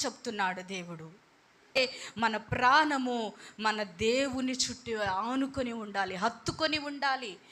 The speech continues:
అందుకే చెప్తుండే, "ఇజ్రాయేలు, ఈ దినము, ఈ క్షణము, ఇప్పుడు ఇది మొదలుకొని నీవు నిత్యము, ప్రతినిత్యం, ప్రతి క్షణము నీవు దేవుని మీద, యెహోవా మీద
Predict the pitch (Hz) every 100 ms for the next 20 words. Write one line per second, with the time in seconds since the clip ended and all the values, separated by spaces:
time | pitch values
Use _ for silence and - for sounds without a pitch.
0 | - 208 269 311 349 339 349 311 277 247
1 | 220 330 339 349 392 453 - - - _
2 | - - 269 294 277 349 320 247 262 349
3 | - - 349 349 330 294 - 370 339 202
4 | - - - - 240 269 254 254 320 320
5 | 311 285 262 254 285 294 285 254 262 269
6 | 370 349 339 330 247 - - - _ 262
7 | 269 403 359 - 339 285 277 285 392 -
8 | 392 349 330 330 226 170 - - - -
9 | - - 247 247 233 220 165 240 285 311
10 | 294 277 262 226 220 208 240 269 269 262
11 | 247 233